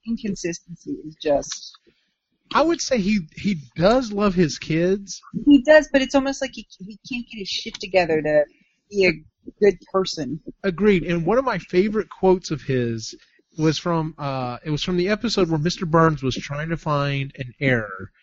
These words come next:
Speaker 1: Mm-hmm.
Speaker 2: And, like, all these kids went in and, like, were, like, doing different th-, like, auditioning or whatever to basically be Mister Burns' error.
Speaker 1: Yeah.
Speaker 2: And, you know, Marge looks at him and goes, you know, "Homer, the kids are feeling really down. Say something to 'em." And he looks at him and goes, "Kids, you tried your best and failed miserably.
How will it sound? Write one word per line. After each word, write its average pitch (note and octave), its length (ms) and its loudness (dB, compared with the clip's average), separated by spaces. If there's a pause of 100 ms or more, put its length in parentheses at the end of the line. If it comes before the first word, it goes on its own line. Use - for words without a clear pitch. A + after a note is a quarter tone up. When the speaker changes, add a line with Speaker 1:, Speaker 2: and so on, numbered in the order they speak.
(260)
Speaker 1:
Mm-hmm. G3+ 120 -2
Speaker 2:
And, G3+ 280 4
like, C3+ 220 -2
all C#3+ 140 6
these E3 180 6
kids D#3+ 200 4
went D3 220 2
in C#3 160 2
and, C3 100 -4
like, B2+ 240 -2
were, C3 160 0
like, B2 260 0
doing C#3 220 4
different C#3 240 0
th-, B2+ 80 -6
like, C3 200 -2
auditioning C#3 600 4
or B2+ 100 2
whatever B2+ 300 4
to B2 80 2
basically C3 460 2
be B2+ 200 2
Mister B2+ 280 -4
Burns' A#2+ 340 -4
error. A2+ 360 -2 (300)
Speaker 1:
Yeah. F3+ 180 6
Speaker 2:
And, C#3+ 160 2 (300)
you D3+ 100 2
know, B2 360 4 (120)
Marge D3+ 400 4
looks D3+ 220 2
at C#3+ 120 6
him C#3 120 2
and C3+ 160 2
goes, C3 340 2
you C3+ 60 -4
know, A#2 280 -4
"Homer, D#3 320 0
the B2+ 120 -2
kids C#3 200 -6
are C3+ 60 -4
feeling C3 300 -6
really B2 160 -4
down. B2 240 -4
Say B2+ 160 -12
something B2 340 -8
to B2 160 -2
'em." B2+ 120 -2
And C3 60 -2
he C#3 120 2
looks D3 180 2
at D#3 40 -2
him C#3 80 -2
and B2 60 -2
goes, A#2+ 120 0
"Kids, F3+ 340 4 (240)
you D3+ 100 4
tried A3 300 6
your G#3 80 4
best F#3+ 320 6
and C3 140 -6
failed F3+ 180 4
miserably. D3+ 560 0